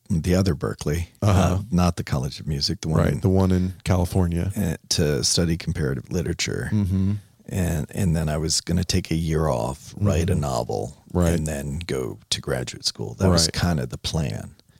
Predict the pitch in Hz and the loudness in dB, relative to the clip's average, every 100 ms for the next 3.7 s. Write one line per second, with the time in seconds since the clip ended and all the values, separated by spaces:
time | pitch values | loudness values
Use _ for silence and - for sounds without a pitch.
0 | _ _ 104 95 92 87 80 78 82 - | _ _ 0 2 4 4 2 2 -2 -2
1 | 87 76 78 78 82 - - - 69 73 | -2 0 0 0 0 0 -2 -2 -2 0
2 | 76 76 80 - - 76 76 - - 104 | 0 -2 -4 -4 -2 0 0 -4 0 2
3 | 92 95 95 - - - | 4 2 0 -4 -8 -6